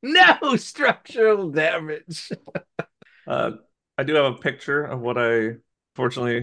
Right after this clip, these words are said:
Speaker 2: the, I mean, I guess you could make it the, uh, picture for this talk.
Speaker 1: I'm probably gonna. I love
Speaker 2: But,
Speaker 1: this
Speaker 2: uh,
Speaker 1: shit. I love aliens. I love creatures.
Speaker 2: Here, let me, uh, I'll just
Speaker 1: Much better than a dumbass tub turkey.
Speaker 2: <laughs> Uh, it's funny that you went the whole fur has, like, hollow, whatever.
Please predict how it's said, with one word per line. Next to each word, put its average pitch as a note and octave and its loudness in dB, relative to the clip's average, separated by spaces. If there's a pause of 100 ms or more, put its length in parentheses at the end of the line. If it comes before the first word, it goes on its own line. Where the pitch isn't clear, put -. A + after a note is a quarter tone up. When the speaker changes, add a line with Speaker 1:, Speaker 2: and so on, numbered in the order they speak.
(100)
Speaker 2:
the, A2+ -4
I B2+ -2
mean, B2 -2
I - 0
guess B2 -2
you B2 -8
could A#2 -6
make A#2 -4
it A2 -8
the, A2+ -2 (120)
uh, A2 -8 (420)
picture A#2+ -8
for A2+ -4
this A2+ -8 (200)
talk. A#2+ 0
Speaker 1:
I'm - -6
probably D3 4
gonna. C3+ 2
I G#2+ 0
love C#3 4
Speaker 2:
But, A2 0
Speaker 1:
this A2 -2
Speaker 2:
uh, - -10
Speaker 1:
shit. A#2+ -2
I G#2 -4
love C#3 0
aliens. G#2+ -2
I F#2+ -8
love A2 -8
creatures. G2+ -10 (180)
Speaker 2:
Here, C3 -6
let B2+ -8
me, C3 -6 (140)
uh, A#2+ -6 (440)
I'll C3 -12
just A2+ -16 (180)
Speaker 1:
Much F2+ -12
better G2 -2
than D#2+ -8
a - -14
dumbass F#2+ -6
tub G#2+ -6
turkey. F2+ -10 (220)
Speaker 2:
<laughs> C#3 -6 (600)
Uh, A#2 -12 (360)
it's C3 -6
funny D3 0
that A#2+ 2
you B2+ -2
went B2 -4
the B2 -2
whole A#2 -2 (100)
fur A#2 -2
has, A#2 -6
like, A2+ -6
hollow, A#2+ -2
whatever. B2 -6